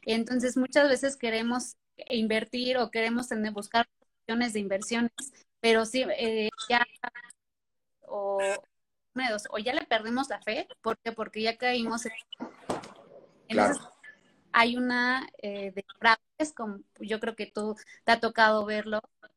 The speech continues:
Speaker 1: y entonces muchas veces cuando encontramos eso como que, no, y, y esperamos, y sin embargo podemos estar perdiendo la oportunidad de ver otras o, o, oportunidades, ¿no? De ver opciones.
Speaker 2: Sí, mira, eh, de,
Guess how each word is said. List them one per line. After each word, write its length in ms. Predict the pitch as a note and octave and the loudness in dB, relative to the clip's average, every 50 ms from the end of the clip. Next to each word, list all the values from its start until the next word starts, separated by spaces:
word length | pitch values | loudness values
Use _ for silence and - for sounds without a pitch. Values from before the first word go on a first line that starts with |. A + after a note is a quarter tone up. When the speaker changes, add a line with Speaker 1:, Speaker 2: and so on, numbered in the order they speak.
| _ _ _ | _ _ _
Speaker 1:
y 220 | - A#3 A3 A3 | -8 -6 -4 -2
entonces 480 | G#3 G#3+ A3 G#3+ - A#3+ A#3 B3 B3+ A#3+ | -2 -2 -2 -2 -2 -2 0 0 0 0
muchas 260 | B3+ A#3+ A#3 B3 A#3+ | -2 -2 0 -2 -2
veces 160 | A#3+ A#3+ A#3 | -2 -4 -6
cuando 240 | - B3 A3+ G#3+ G#3 | -6 -4 -4 -4 -6
encontramos 520 | G#3 G#3 - - _ - - A#3 A#3 A#3+ A#3 | -8 -10 -12 -14 _ -6 -4 -2 -2 -2 -4
eso 160 | - A#3+ A#3 | -6 -8 -6
como 240 | - A#3 G#3+ G#3 - | -6 -6 -6 -6 -6
que, 140 | - A3 - - - _ _ _ _ _ _ _ _ | -8 -10 -12 -12 -20 _ _ _ _ _ _ _ _
no, 300 | - A#3 A#3 A#3 A3+ A3 G#3+ | -6 -4 -2 -2 -2 -4 -6
y, 460 | - - - A3+ A3 G#3+ G#3+ A3 - - | -10 -12 -10 -8 -6 -6 -6 -6 -8 -12
y 0 | |
esperamos, 420 | - - _ - B3 B3 B3 A#3+ A#3 - | -20 -20 _ 4 4 4 4 2 -4 -8
y 180 | - B3+ A#3+ | -12 -12 -12
sin 160 | - G#3+ A3 | -12 -10 -10
embargo 280 | A3 A3 A#3 A#3+ A#3+ - | -2 0 0 2 0 -2
podemos 280 | - C#4 B3+ B3+ B3 A#3 | -4 -4 -4 -4 -6 -6
estar 200 | - - A3+ A3+ | -4 -4 -4 -4
perdiendo 300 | A#3 A#3 A3+ A3 A3+ A#3 | -6 -10 -6 -6 -4 -2
la 100 | A3+ G3+ | -2 -2
oportunidad 520 | - - G3 - - F#3+ G3 G3 G3+ G#3+ - _ _ _ | -2 -4 -6 -6 -8 -12 -2 0 0 0 0 _ _ _
de 80 | - - - - - - - - _ _ _ _ _ _ _ _ | -18 -18 -18 -18 -20 -20 -20 -20 _ _ _ _ _ _ _ _
ver 180 | A#3 A#3 A#3 | 0 2 2
otras 360 | A#3+ A#3 A#3 A3 A3 G#3+ - | 0 0 0 -2 -2 -2 -2
o, 60 | A3 - - | -6 -6 -2
o, 220 | - G3+ G3+ G#3 G#3 - | 0 0 0 0 0 0
oportunidades, 920 | - G#3+ G3+ - - G#3 - - _ _ _ A3+ B3 A#3+ G#3+ - F#3 - - | -2 -4 -4 0 -2 -2 -2 -2 _ _ _ 2 4 4 2 0 -4 -8 -8
¿no? 160 | G#3+ A3 A#3 | -6 -6 -6
De 100 | G#3+ G3 | -6 -8
ver 80 | G3 - _ | -10 -12 _
opciones. 720 | - - - - _ _ _ _ _ _ _ _ A#3+ - A2+ | -20 -20 -20 -20 _ _ _ _ _ _ _ _ -4 0 4
Speaker 2:
Sí, 320 | - E3 F3+ F3 F3+ F3 E3 | 6 6 6 6 2 0 0
mira, 380 | D#3+ D#3 D3+ C#3+ C3+ C3 - - | 2 6 8 8 6 6 2 -4
eh, 340 | - C#3+ C#3 C#3 C#3 C3+ C3+ C3+ | -6 -6 -4 -4 -4 -4 -6 -6
de, 160 | C3 C3 B2+ | -6 -8 -8